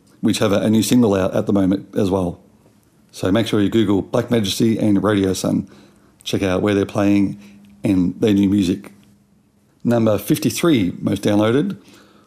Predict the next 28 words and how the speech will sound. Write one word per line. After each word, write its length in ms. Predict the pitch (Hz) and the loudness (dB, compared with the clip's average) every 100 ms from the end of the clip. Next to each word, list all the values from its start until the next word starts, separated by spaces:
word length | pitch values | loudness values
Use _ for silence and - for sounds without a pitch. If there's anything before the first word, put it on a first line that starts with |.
| _ _ _ - | _ _ _ -2
was 220 | 107 98 | -2 0
episode 440 | 143 123 117 110 | -2 0 0 0
ten, 480 | - 139 104 85 - - _ _ _ - | 0 0 0 -2 -10 -20 _ _ _ -10
which 140 | 104 | -6
was 100 | 104 | -2
actually 220 | 101 110 | -2 -2
my 120 | 95 95 | -2 -2
first 320 | - 131 - | 0 -2 0
chat 220 | 117 - | -4 -2
with 120 | 110 | -2
the 60 | 98 | -2
kids. 520 | 110 90 - - - _ _ _ _ _ _ - | -2 -2 -4 -14 -16 _ _ _ _ _ _ -2
Number 280 | 117 107 | 0 0
fifty-four, 720 | - 135 127 - 135 185 202 - - _ - _ - | 0 0 0 0 2 2 0 -8 -20 _ -20 _ -4
episode 440 | 120 117 117 107 | -2 -2 0 -2
fifty. 480 | 101 156 - 95 - - _ _ _ _ - | 0 -2 -2 -4 -6 -16 _ _ _ _ -4
That 100 | 104 | -2
was 160 | 113 | 0
my 140 | 123 107 | 0 -2
free 260 | - 143 | 0 0
Skype 340 | - - 127 - | 0 -2 -2 0
lesson, 380 | 113 104 80 85 | -2 -2 -2 -2
where 160 | 110 104 | -2 0
I 40 | |
got 140 | 104 104 | 0 0
to 60 | |
give 120 | 107 | 0
away 400 | 98 101 98 92 | 0 2 0 -2